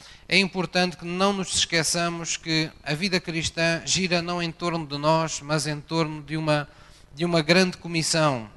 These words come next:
E é por isso que é chamada de grande comissão. Quer dizer que é a principal, é aquela que deve estar, é, é a atividade que deve ser central na vida do cristão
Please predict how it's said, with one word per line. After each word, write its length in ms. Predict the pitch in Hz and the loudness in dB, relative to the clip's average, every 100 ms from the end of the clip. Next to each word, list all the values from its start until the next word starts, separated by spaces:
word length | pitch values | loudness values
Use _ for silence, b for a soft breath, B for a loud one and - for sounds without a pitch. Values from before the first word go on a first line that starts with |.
| - | -2
E 100 | 151 | 0
é 60 | |
por 160 | 160 165 | 2 0
isso 180 | 180 - | -2 0
que 80 | |
é 60 | 170 | 0
chamada 480 | 165 165 165 165 160 | 0 2 4 4 2
de 100 | 151 | 0
grande 560 | 147 165 185 180 - - _ | 2 2 2 -2 -10 -14 _
comissão. 680 | - 170 160 - 165 139 113 - B B B B | -8 -2 -2 2 0 0 -4 -14 B B B B
Quer 160 | - 170 | -2 0
dizer 320 | 170 151 180 | 0 0 -2
que 140 | - 170 | 0 0
é 40 | |
a 60 | 165 | 0
principal, 920 | 175 180 165 175 - 165 151 123 110 110 | 0 -2 -2 -2 4 6 6 0 -8 -2
é 140 | 151 | 0
aquela 400 | 160 170 175 170 | 2 2 2 2
que 160 | - 151 | 0 0
deve 260 | 165 156 | 2 2
estar, 540 | - - 165 170 165 - | 0 4 6 6 2 -4
é, 420 | 147 156 147 143 | -2 0 0 2
é 40 | |
a 80 | 151 | 4
atividade 800 | 156 - 139 143 147 175 175 147 | 4 2 -4 0 4 6 4 -4
que 120 | - | -8
deve 280 | 143 160 - | -2 -2 -2
ser 240 | - 165 | -2 -2
central 640 | 151 - 165 151 170 175 160 | -2 -2 -4 2 6 8 6
na 100 | 156 | 2
vida 220 | 151 151 | 2 0
do 120 | 151 | 0
cristão 640 | 151 143 - 160 165 165 | 0 0 0 2 2 2